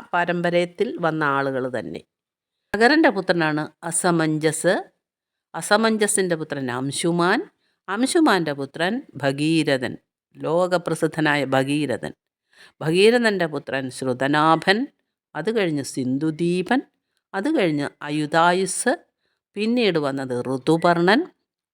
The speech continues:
അത് കഴിഞ്ഞ് സർവകാമൻ, സർവകാമൻ്റെ പുത്രൻ സുദാസൻ,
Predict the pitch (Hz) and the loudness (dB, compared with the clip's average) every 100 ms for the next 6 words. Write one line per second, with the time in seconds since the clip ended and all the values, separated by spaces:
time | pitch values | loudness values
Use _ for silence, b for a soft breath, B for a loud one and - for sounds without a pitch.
0 | _ - 185 285 277 160 135 123 - 117 | _ -12 -6 -2 0 0 -2 -6 -4 0
1 | 117 127 156 160 175 175 202 330 _ _ | 0 2 2 4 6 6 2 -4 _ _
2 | _ _ _ _ - - 180 285 320 185 | _ _ _ _ -10 0 2 4 4 4
3 | 160 147 135 123 - 120 - 131 127 143 | 4 0 -4 -6 -8 -10 -6 -4 4 6
4 | 165 156 220 | 6 4 2